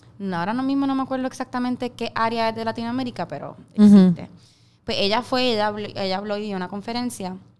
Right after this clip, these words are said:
Speaker 1: y después de esa conferencia hubo otra de, de, de, de tres escritoras bien famosas, eh, este, que también, este, hacen research y visitan lugares donde hacen, este, ropa y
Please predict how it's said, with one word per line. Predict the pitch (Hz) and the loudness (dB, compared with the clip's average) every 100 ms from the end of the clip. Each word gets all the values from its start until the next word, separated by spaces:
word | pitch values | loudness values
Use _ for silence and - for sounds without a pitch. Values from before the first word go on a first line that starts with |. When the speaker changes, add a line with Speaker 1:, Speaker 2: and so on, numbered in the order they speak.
| _ _ _ _ _ - | _ _ _ _ _ -12
Speaker 1:
y | |
después | 226 214 | -10 -8
de | 202 | -10
esa | 220 | -10
conferencia | 226 226 247 269 277 226 202 | -10 -10 -6 -6 -4 -4 -4
hubo | 202 208 233 | -4 -2 -2
otra | 269 247 220 | -2 -2 -4
de, | 196 185 180 185 - | -4 -6 -10 -16 -16
de, | 190 175 180 185 | -14 -14 -14 -12
de, | 185 185 | -12 -10
de | 190 | -14
tres | 185 185 202 - | -10 -10 -10 -14
escritoras | 254 - 233 240 247 233 | -16 -14 -10 -8 -8 -10
bien | 226 226 226 | -10 -8 -8
famosas, | 214 220 247 - 185 - - _ _ _ _ | -8 -8 -8 -10 -14 -16 -20 _ _ _ _
eh, | 220 202 185 180 190 - - _ _ | -6 -4 -4 -8 -14 -20 -20 _ _
este, | 196 180 196 180 180 | -14 -10 -10 -8 -8
que | |
también, | 202 196 180 175 196 220 | -8 -6 -6 -8 -8 -8
este, | 220 220 | -10 -10
hacen | 220 220 226 233 | -8 -8 -8 -8
research | 226 240 240 214 208 - - | -8 -10 -8 -8 -10 -14 -18
y | - 196 190 185 185 - | -14 -12 -10 -10 -12 -20
visitan | - 202 - 277 247 208 190 190 - - _ _ | -14 -12 -8 -8 -6 -6 -6 -8 -12 -20 _ _
lugares | 214 196 196 233 226 | -10 -2 0 0 -2
donde | 202 190 180 | -8 -6 -4
hacen, | 180 180 233 226 220 | -4 -6 -10 -10 -12
este, | 208 - 208 202 196 | -14 -14 -14 -12 -12
ropa | 196 208 220 214 196 190 | -8 -6 -6 -4 -4 -6
y | 185 175 | -8 -10